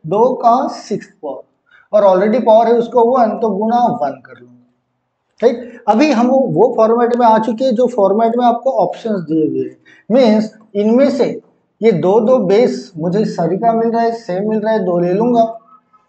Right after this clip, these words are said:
And इनके जो powers है, इनकी मुझे addition करनी है, जोड़ करना है। इक्यावन गुना दो means ये हो गया एक सौ दो प्लस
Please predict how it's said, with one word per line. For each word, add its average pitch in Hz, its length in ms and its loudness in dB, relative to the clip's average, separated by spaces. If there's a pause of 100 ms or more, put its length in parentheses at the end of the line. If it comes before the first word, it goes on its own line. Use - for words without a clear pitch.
(140)
And 233 480 0
इनके 220 260 2
जो 269 240 4
powers 233 460 4
है, 185 160 2
इनकी 226 340 -4
मुझे 247 220 -2 (180)
addition 180 320 -4
करनी 220 340 -4
है, 226 100 0 (120)
जोड़ 190 320 4
करना 202 300 0
है। 190 340 0 (260)
इक्यावन 233 920 0 (360)
गुना 214 320 2 (140)
दो 196 460 0 (240)
means 202 280 -6
ये 170 140 2
हो 214 200 0
गया 214 160 2 (120)
एक 175 200 -8
सौ 220 280 -2
दो 214 200 0 (600)
प्लस 294 320 2